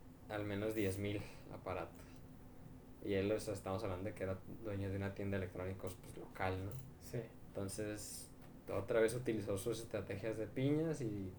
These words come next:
Speaker 1: convenció al banco de prestarle dinero. Este,
Speaker 2: <laughs>
Speaker 1: le enviaron las consolas y,
Speaker 2: Era bien
Speaker 1: pues,
Speaker 2: bueno el vato para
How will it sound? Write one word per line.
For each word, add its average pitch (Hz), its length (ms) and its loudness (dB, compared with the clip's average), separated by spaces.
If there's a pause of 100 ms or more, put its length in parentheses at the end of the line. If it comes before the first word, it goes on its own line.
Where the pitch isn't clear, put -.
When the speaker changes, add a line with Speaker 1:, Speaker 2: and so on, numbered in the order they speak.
Speaker 1:
convenció 101 440 2
al 110 80 6
banco 123 320 8
de 120 140 12
prestarle 123 560 6
dinero. 120 340 8 (1160)
Este, 95 840 0 (120)
Speaker 2:
<laughs> - 140 -14
Speaker 1:
le 107 100 4
enviaron 104 380 6
las 135 120 6
consolas 143 640 4
y, 127 60 2
Speaker 2:
Era 120 140 4
bien 120 140 2
Speaker 1:
pues, 104 140 2
Speaker 2:
bueno 120 160 4
el 127 80 4
vato 131 160 0
para 113 240 2